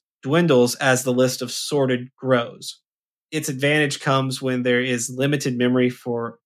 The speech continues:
other sorts. So now we're gonna talk about what you're more likely to see. These are your practical or efficient sorting algorithms. Efficiency of sorting comes from a reduced time complexity.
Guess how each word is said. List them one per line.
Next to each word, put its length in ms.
other 220
sorts. 600
So 460
now 460
we're 160
gonna 160
talk 420
about 640
what 180
you're 100
more 220
likely 320
to 100
see. 240
These 220
are 100
your 140
practical 800
or 140
efficient 600
sorting 400
algorithms. 760
Efficiency 520
of 100
sorting 340
comes 560
from 500
a 140
reduced 680
time 360
complexity. 760